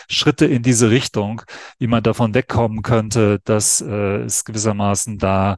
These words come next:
also Zirkulationsfreiheit, äh, soz-, immer mit dem, mit der Frage, wie lässt sich da, wie lässt sich innerhalb dieser Freiheit dann, sag ich mal, die, ja, die Unfreiheit, die Unsicherheit, ähm, wie ist das gewissermaßen Teil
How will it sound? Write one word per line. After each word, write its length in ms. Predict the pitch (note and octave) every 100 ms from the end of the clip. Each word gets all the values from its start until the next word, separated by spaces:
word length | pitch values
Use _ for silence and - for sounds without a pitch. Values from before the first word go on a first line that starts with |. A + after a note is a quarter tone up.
| - - - _ _
also 280 | F2 F2+ G2
Zirkulationsfreiheit, 1800 | - B2+ - A2+ G#2+ - B2+ B2+ C#3 - - A2+ B2+ A#2+ A#2 A#2 -
äh, 420 | - G#2+ G#2+ G#2 G2+
soz-, 340 | G#2+ - -
immer 460 | - A#2+ - B2 B2
mit 200 | G#2+ -
dem, 480 | A2 A2 A#2+ B2 -
mit 160 | A2+ A2
der 100 | G#2+
Frage, 460 | - A2 A2+ A2
wie 80 | G#2
lässt 280 | G#2 A2 -
sich 160 | G2+ -
da, 340 | A2 G#2 G2+ - - - - -
wie 80 |
lässt 220 | G#2 A2 -
sich 180 | G2+
innerhalb 400 | C3+ B2+ A2+ A2+
dieser 300 | G#2+ G#2+ G#2
Freiheit 760 | F#2 - A2 G#2+ G2+ G#2 G2+ - -
dann, 380 | A2 G2+ G2+ F2+ _ _ _ _ _ -
sag 240 | - F#2+
ich 140 | G2+ G2+
mal, 160 | G2
die, 400 | F#2+ F#2 F2+ F#2+ - _ _ _ _
ja, 180 | - A2
die 200 | - A2
Unfreiheit, 760 | - D#3 - - F2+ D#2 E2+ F2
die 120 | G#2+
Unsicherheit, 920 | C3 C#3 A2+ - F2 D#2 D#2+ E2 - -
ähm, 400 | F#2+ F#2 F2 F2
wie 120 | G#2
ist 240 | - - -
das 340 | - - -
gewissermaßen 640 | - F#2+ G2+ F#2+ F#2 G2+
Teil 400 | - G2 G2 G#2